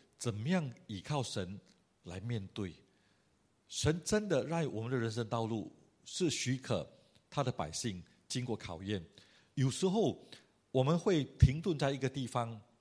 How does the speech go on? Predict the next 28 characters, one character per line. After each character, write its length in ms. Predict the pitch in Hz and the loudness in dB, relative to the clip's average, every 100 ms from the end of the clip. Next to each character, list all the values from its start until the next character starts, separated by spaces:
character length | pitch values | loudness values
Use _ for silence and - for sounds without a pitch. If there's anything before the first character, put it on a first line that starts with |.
| _ _ - _ | _ _ -18 _
很 260 | 110 113 135 | -6 -6 -4
久， 240 | 113 73 - _ _ _ _ _ _ _ _ _ _ - | -6 -6 -10 _ _ _ _ _ _ _ _ _ _ -10
因 120 | 180 | -4
为 160 | 180 - - _ _ _ _ _ _ - | -2 -4 -10 _ _ _ _ _ _ -4
我 140 | 139 | 0
们 100 | 170 185 - _ _ _ | 0 -2 -14 _ _ _
不 100 | - | -2
想 160 | 208 135 123 | 0 0 -2
改 160 | 90 | -6
变。 260 | - 113 82 - - - _ _ | -2 -4 -4 -12 -20 -20 _ _
当 160 | 214 214 | 0 0
你 60 | |
不 120 | 165 208 | 0 0
想 160 | 147 | 0
改 200 | 147 87 | 0 -6
变 180 | 82 123 | -2 -2
的 80 | 98 | -2
时 100 | 95 | -4
候， 320 | 95 95 82 - _ _ - | -4 -4 -6 -16 _ _ -10
其 160 | - | -4
实 200 | 175 190 - | -2 -4 -6
有 120 | 113 95 | -8 -6
时 140 | - | -4
候 60 | 127 | -2
我 160 | 120 | -4
们 120 | 95 | -4
就 80 | 101 | -4
会 140 | 117 | -4